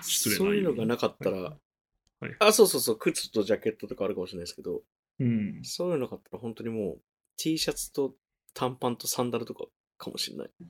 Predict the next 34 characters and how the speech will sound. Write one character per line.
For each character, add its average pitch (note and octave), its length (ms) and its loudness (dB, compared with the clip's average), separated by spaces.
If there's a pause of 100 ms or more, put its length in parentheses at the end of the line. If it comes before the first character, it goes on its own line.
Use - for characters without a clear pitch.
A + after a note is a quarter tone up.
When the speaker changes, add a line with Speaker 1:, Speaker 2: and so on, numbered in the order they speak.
(560)
Speaker 1:
う C3+ 40 -2
ん A#2+ 180 -6
う A#2 40 -8
ん。 A#2 120 -10 (760)
Speaker 2:
い C3 80 0
い - 20 -2
で G#2+ 80 -6
す - 140 -8
ね。 E2+ 100 -8
ト G2+ 220 -2
ー - 20 -8
ト G2 100 -12
バ G2+ 120 -4
ッ - 40 -8
グ - 140 -14
回 G2+ 220 -2
帰。 - 240 -16 (400)
Speaker 1:
は - 160 2
い。 A2 180 -2
ち - 80 0
ょ C#3+ 40 0
っ - 20 0
と A#2+ 80 -4
ま A#2+ 100 0
た - 140 2
結 B2 220 2
果 B2+ 120 4
を A#2+ 80 6
報 A#2+ 180 6
告 A#2+ 200 -4
し - 80 -4
ま B2 80 -4
す - 120 -16
ね。 - 60 -20